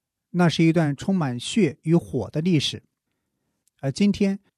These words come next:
我们要把目光转向教会的内部发展，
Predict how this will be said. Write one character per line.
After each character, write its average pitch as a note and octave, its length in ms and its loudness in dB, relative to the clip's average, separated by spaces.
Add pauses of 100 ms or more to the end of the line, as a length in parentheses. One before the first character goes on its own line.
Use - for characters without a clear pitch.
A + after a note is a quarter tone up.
(280)
我 C3 100 -2
们 C3+ 160 2
要 D#3 120 2
把 A2 200 -4
目 D#3+ 260 2
光 D#3+ 260 0 (200)
转 G#2+ 240 -4
向 B2+ 260 -2
教 D#3 260 2
会 C#3 200 0
的 A2+ 240 -4
内 G#3+ 200 4
部 C3 220 0
发 C#3 260 -4
展， A#2 200 -8